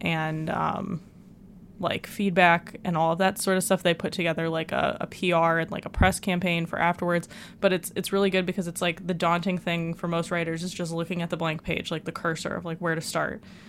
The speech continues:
And then it's, like, the self-doubt comes in of, like, "Well, no one's gonna read this, so why am I gonna put in the time? Like, there's no way I'm gonna make it perfect, so why, why even try? Why even start?"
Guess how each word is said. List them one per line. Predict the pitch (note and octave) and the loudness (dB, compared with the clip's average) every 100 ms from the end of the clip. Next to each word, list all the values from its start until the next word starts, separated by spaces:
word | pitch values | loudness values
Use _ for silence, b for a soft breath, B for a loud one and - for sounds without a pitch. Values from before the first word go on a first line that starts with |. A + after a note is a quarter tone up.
| B B | B B
And | F#3 F3+ | 4 6
then | F3 | 4
it's, | E3+ | 4
like, | E3+ E3 | 2 2
the | F3 | 0
self-doubt | - E3 D#3+ D#3+ D#3 | 2 2 4 4 4
comes | - E3 | 0 -4
in | E3+ | -2
of, | D#3 | -2
like, | - - - | -2 -2 -2
"Well, | E3+ E3+ | 0 2
no | E3 | 2
one's | E3 - | 0 -2
gonna | D#3+ | -4
read | D#3 D3+ | -2 -2
this, | D3+ | -2
so | - D#3+ | 0 0
why | D#3 | 0
am | D#3 | 0
I | D#3 - | -2 -2
gonna | E3+ D#3+ | -6 -2
put | E3 | -2
in | D3+ | -2
the | D3 | -4
time? | D#3+ - - | -6 -6 -4
Like, | D#3 D3+ - B B B B B - - | -2 -4 -8 B B B B B -18 -2
there's | F#3 F3 | 2 4
no | F#3+ F3+ | 6 8
way | F3 | 6
I'm | E3+ | 6
gonna | E3 | 2
make | D#3+ | 0
it | E3 | 0
perfect, | E3+ D#3+ D#3+ - | 0 2 0 2
so | E3+ | 2
why, | D#3+ D3+ D3+ | 4 2 0
why | E3+ E3 | 0 2
even | D#3+ D#3 | 2 0
try? | - D#3 C#3+ | 2 2 2
Why | D#3 D#3 | 2 0
even | D#3+ | -2
start?" | D3+ D#3 D3 D#3+ | 0 2 2 0